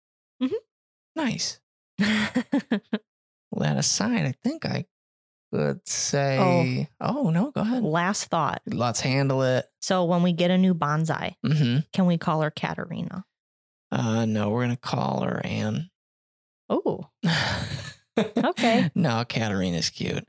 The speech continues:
Speaker 1: 'Cause Katarina would be cute 'cause Katarina's got the green thumb and then, you know,
Speaker 2: Oh,
Speaker 1: and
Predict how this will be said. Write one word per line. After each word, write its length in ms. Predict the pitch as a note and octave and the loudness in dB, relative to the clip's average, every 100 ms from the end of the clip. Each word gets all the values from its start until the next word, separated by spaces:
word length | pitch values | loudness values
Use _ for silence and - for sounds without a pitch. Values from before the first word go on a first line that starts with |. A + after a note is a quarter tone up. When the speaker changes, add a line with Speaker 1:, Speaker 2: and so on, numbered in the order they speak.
| - | -2
Speaker 1:
'Cause 160 | C#4 - | 0 2
Katarina 420 | A#3 G#3 G#3 G#3 | 2 4 4 4
would 140 | G#3+ | 2
be 100 | A3+ | 0
cute 320 | - - F3+ | -2 2 2
'cause 180 | - F3 | 2 -4
Katarina's 720 | - - D#3+ E3 E3+ F3+ E3+ D#3+ | -4 0 2 2 4 4 2 0
got 220 | D#3 - | -4 -4
the 60 | |
green 420 | E3 - C#3+ E3+ F3 _ | -4 0 4 4 2 _
thumb 380 | - C#3 C#3+ C#3+ | -4 -2 -2 -2
and 140 | C#3 | -4
then, 320 | - - - - | -6 -6 -6 -6
you 100 | - | -8
know, 220 | - - - | -8 -8 -2
Speaker 2:
Oh, 260 | - C3+ | 0 0
Speaker 1:
and 80 | - | -2